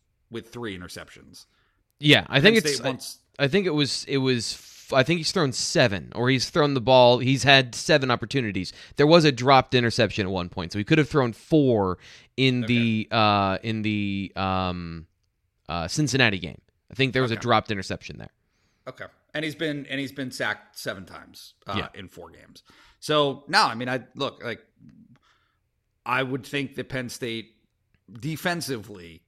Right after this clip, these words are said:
Speaker 1: given how it has played so far this season, would be,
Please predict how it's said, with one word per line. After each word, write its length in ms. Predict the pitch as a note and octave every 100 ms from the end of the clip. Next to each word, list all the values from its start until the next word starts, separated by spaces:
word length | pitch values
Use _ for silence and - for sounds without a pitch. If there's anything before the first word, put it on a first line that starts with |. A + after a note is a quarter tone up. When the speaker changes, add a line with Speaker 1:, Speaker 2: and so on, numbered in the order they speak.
| -
Speaker 1:
given 320 | C3 C#3+ C3+
how 260 | A#2+ A#2+ B2
it 140 | A2+
has 220 | G#2+ A#2
played 440 | - A#2 G#2 G2 -
so 180 | G#2
far 240 | F#2+ G2+ G2
this 180 | F#2+ -
season, 460 | F#2+ D#2 D#2 E2 _ _ _ _ _
would 260 | E3 G#2 F#2
be, 580 | G#2 F#2+ F2+ E2 D#2+